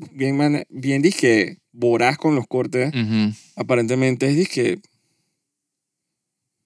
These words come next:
Speaker 1: o sea, es, dije, absurda la idea de adaptar, dije,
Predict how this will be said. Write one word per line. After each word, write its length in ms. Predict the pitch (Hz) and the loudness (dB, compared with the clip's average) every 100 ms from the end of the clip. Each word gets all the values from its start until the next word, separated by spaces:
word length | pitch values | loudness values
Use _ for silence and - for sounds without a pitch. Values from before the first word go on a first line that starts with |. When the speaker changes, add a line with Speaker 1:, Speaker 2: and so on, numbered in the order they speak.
| _ _ - | _ _ -6
Speaker 1:
o 80 | 120 | -2
sea, 300 | 131 110 101 | 2 4 4
es, 80 | 127 | 2
dije, 160 | - | 2
absurda 580 | 156 - - 147 139 151 | -2 -4 2 4 4 4
la 80 | 127 | 4
idea 220 | 117 127 | 4 4
de 120 | 127 | 2
adaptar, 380 | 110 98 117 107 | 0 -2 -2 0
dije, 460 | 127 - 101 82 | -2 0 -2 -2